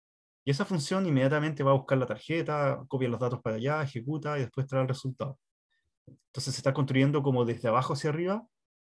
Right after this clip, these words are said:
un, un set de herramientas para los desarrolladores. Por eso que, por eso que, si bien yo estoy diciendo que se programa en C más más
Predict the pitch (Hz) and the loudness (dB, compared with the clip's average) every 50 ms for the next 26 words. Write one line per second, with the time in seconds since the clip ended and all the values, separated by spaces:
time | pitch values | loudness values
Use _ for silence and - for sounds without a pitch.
0 | _ _ - 127 123 123 123 123 123 120 120 117 123 - - - _ _ _ _ | _ _ -8 -6 -4 -2 0 0 2 2 0 0 -2 -4 -8 -12 _ _ _ _
1 | - 117 - - - 156 156 165 160 165 165 165 180 180 175 - 147 135 - - | -6 -6 -2 0 0 0 2 2 0 0 0 0 0 0 0 0 0 0 2 4
2 | 139 131 131 131 127 123 117 127 127 - 139 123 120 127 123 131 135 123 117 104 | 6 6 8 8 6 4 4 2 2 2 2 2 2 6 8 8 8 8 6 2
3 | - _ _ _ _ _ - 117 127 135 - 139 131 143 139 139 135 135 135 131 | -6 _ _ _ _ _ -4 -4 -2 -2 -2 -2 0 2 2 4 4 4 2 2
4 | 131 131 _ _ _ _ _ _ _ _ _ _ _ _ _ _ _ _ - 127 | -2 -6 _ _ _ _ _ _ _ _ _ _ _ _ _ _ _ _ -18 -16
5 | - - 139 131 143 139 - 165 147 170 165 160 156 156 156 151 139 139 - 135 | -4 0 2 4 4 4 2 0 0 0 0 0 0 0 0 0 0 0 2 2
6 | 131 151 160 160 143 139 165 160 160 139 - 165 160 151 139 117 117 110 - 135 | 4 4 4 2 0 0 0 0 0 0 0 -2 0 0 0 -2 -2 -2 -4 -2
7 | 110 117 113 110 127 139 143 151 151 135 - 147 143 135 127 135 147 156 156 147 | 0 0 2 4 4 4 4 4 2 0 0 0 0 0 2 2 2 0 0 -2